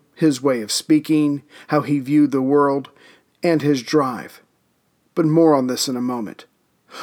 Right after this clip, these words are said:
What has been proven over and over is that when Hitler spoke, certainly before becoming leader in nineteen thirty-three, there were people in the crowd who not only felt that he was speaking to them, but more importantly,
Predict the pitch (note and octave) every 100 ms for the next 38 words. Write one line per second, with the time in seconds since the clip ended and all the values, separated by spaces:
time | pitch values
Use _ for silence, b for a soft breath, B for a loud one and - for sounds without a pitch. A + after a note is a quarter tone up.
0 | B F#3+ D3+ F3+ D3+ D3+ C#3 F#3 E3 D#3+
1 | B2+ - D#3+ D#3+ E3+ - D#3 D3 C#3+ C3
2 | A#2+ B B E3 C3+ D3+ D3 D3 C3+ -
3 | - E3+ C3 - D#3+ C#3+ A#2 - _ _
4 | - F#3 E3 D#3 C#3+ C3+ - C#3+ B2+ -
5 | - D#3 D3 C3 D3+ C#3 B2+ C3 B2+ A#2+
6 | C3 A2+ C3 B2 A2 D#3+ D#3+ C3 A#2 _
7 | B B B B D#3 E3 E3 D#3+ G3 A3
8 | G#3+ E3 D3+ D3 D#3+ D3 C3+ B2+ - D#3+
9 | D#3 C3+ A2+ _ - E3+ E3+ G3 F3+ D#3
10 | - D3+ C3+ - - D#3+ C#3 D3 B2+ -
11 | D#3 D3+ C#3 B2 - F#3+ E3+ C#3+ B2 A#2+
12 | b b b b b - E3 D#3 C#3 A#2+
13 | - D#3+ C3+ B2+ B2